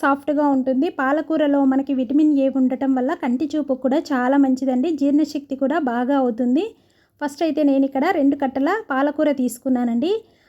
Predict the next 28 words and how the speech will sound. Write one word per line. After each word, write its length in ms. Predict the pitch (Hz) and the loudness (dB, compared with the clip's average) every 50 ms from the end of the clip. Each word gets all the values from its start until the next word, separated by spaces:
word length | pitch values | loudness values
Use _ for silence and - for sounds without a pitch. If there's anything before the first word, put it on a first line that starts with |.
| _ _ _ 285 | _ _ _ -2
పాలకూర 420 | 277 285 302 311 294 320 320 311 294 277 254 | 0 2 0 0 0 0 2 2 4 2 2
మొదలు 200 | 247 247 294 302 294 277 | 2 2 2 2 2 2
ఉంటుంది 280 | 262 277 247 254 254 247 233 | 0 0 0 0 0 0 -2
కదా, 120 | 226 311 392 359 320 | -2 -2 0 0 -2
ఈ 60 | 294 285 277 | -2 -2 -4
కాడలు 260 | 247 254 262 285 302 294 277 | -4 -2 -2 -2 -2 -2 -4
కట్ 120 | 254 - - - | -6 -4 -2 -2
చేసేసుకొని 580 | 277 269 262 269 254 247 - - 269 254 277 339 392 359 330 | 0 0 0 0 -2 -2 -2 -2 0 2 2 2 2 0 -2
ఇప్పుడు 220 | 311 320 330 330 294 294 | 0 0 -2 0 2 0
వీటిని 340 | 294 285 285 285 277 311 359 302 262 247 | 2 4 4 4 4 4 2 0 -2 -2
బాగా 200 | 247 254 285 285 277 277 | 0 0 -2 -2 -2 -2
క్లీన్ 260 | 262 262 277 285 277 269 | 0 2 2 2 2 0
చేసుకొని 460 | 262 254 - - 262 247 254 320 440 453 - - _ _ _ _ - 330 | 0 -2 -4 -6 -2 0 0 0 -2 -4 -10 -18 _ _ _ _ -14 -8
ఇప్పుడు 220 | - - 320 330 330 320 320 | -4 0 0 2 2 0 0
ప్యాన్ 240 | - 277 277 294 302 285 | 0 0 2 2 2 2
పెట్టేసుకొని 600 | 294 277 - 262 269 262 262 - 269 262 277 294 392 - - - 285 254 269 277 | 0 0 2 0 0 0 -2 -4 0 2 2 2 0 -2 -8 -16 -8 -4 2 4
ఇందులో 240 | 285 285 302 311 302 262 | 4 4 4 2 2 2
వాటర్ 300 | 247 233 269 269 277 294 269 | 0 0 -2 -2 -4 -2 0
వేసుకోవాలి. 560 | 262 262 254 254 - - 254 240 233 254 339 440 466 - _ _ _ _ _ _ | 2 0 0 -2 -4 -4 -2 0 0 0 -2 -4 -6 -12 _ _ _ _ _ _
కొద్దిగా 340 | 320 262 254 294 320 359 381 349 359 | -4 -2 0 0 2 2 0 0 0
సాల్ట్ 320 | - 262 240 269 285 285 277 277 | -2 0 0 0 0 0 2 2
వేసుకొని 460 | 262 262 262 - - 269 262 277 370 370 320 294 | 2 2 0 -2 -2 0 2 2 2 2 2 2
ఈ 20 | 320 302 285 | 4 4 4
మరిగే 280 | 269 254 277 277 311 330 294 | 2 2 2 2 2 2 2
వాటర్లో 460 | 294 269 262 262 277 269 254 254 320 403 427 339 302 | 0 0 0 0 -2 -2 0 0 0 0 0 0 -2
ఈ 20 | 294 302 | -2 -2
పాలకూరను 580 | 254 254 269 277 285 285 302 302 262 285 285 269 254 | 0 0 0 0 0 -2 -2 2 4 4 4 4 4
వేసుకోవాలి. 580 | 233 233 226 - - - 233 233 220 233 302 | 0 0 -4 -6 -8 -6 -4 -4 -2 -2 -2